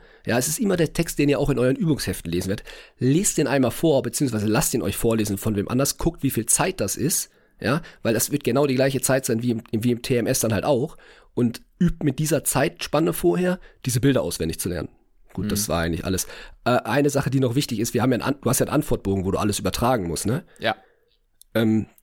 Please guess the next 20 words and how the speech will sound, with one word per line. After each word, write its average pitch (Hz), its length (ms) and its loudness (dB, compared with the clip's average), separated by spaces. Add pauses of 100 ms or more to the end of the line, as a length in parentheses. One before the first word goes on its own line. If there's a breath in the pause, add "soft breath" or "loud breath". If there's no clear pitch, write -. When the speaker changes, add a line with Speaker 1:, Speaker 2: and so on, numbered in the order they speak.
Speaker 1:
der 120 160 2
wird 160 160 2
dir 135 80 2
ja 107 120 0
schon 139 380 2
bei 123 120 2
quantitative 127 800 0
und 120 120 -2
formale 123 320 2
Probleme 127 380 2
danach 117 360 0
weggenommen. 87 420 -2 (360 soft breath)
Du 117 120 0
hast 123 200 2
den 131 80 2
bei, 101 160 0
während 113 180 0
des 113 100 0
konzentrieren 113 480 -2
Arbeiten, 104 420 -2